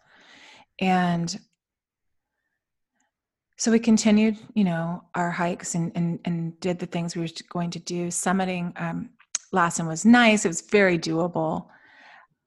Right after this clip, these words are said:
But I felt like on top of the world. You talk about the pink cloud. I was on the pink cloud. I felt like I could do anything. I felt invincible. And when we climbed up to John Muir's cloud camp on Rainier, which was a fourteen-hour day round trip,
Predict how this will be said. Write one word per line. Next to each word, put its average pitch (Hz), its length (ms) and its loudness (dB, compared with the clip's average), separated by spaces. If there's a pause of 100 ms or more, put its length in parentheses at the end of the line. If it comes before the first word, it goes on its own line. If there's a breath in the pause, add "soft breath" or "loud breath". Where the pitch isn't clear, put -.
(140)
But 202 300 4
I 190 100 4
felt 202 320 2
like 196 160 2
on 175 120 0
top 165 260 -2
of 170 80 -4
the 165 80 -2
world. 170 240 0
You 165 60 -2
talk 175 200 -2
about 185 180 -2
the 185 80 -6
pink 185 240 -4
cloud. 185 380 0
I 180 120 2
was 175 100 0
on 156 120 -4
the 143 60 -6
pink - 200 -8
cloud. - 380 -8 (640)
I 185 100 0
felt 185 180 2
like 175 220 0
I 175 100 2
could 170 160 -8
do 156 200 -6
anything. 170 400 -4
I - 80 -6
felt - 240 -6
invincible. 175 880 -4
And 185 100 2
when 180 120 4
we 185 100 2
climbed 190 400 0
up 180 180 0
to 190 120 -2
John 175 380 0
Muir's 175 360 -2
cloud 175 440 -2
camp 214 380 -2
on 175 320 -4 (360 soft breath)
Rainier, 185 560 0
which 208 160 -4
was 160 120 -4
a 175 80 -2
fourteen-hour 165 640 -4
day 160 440 -4 (140)
round 175 200 -4
trip, 202 300 -4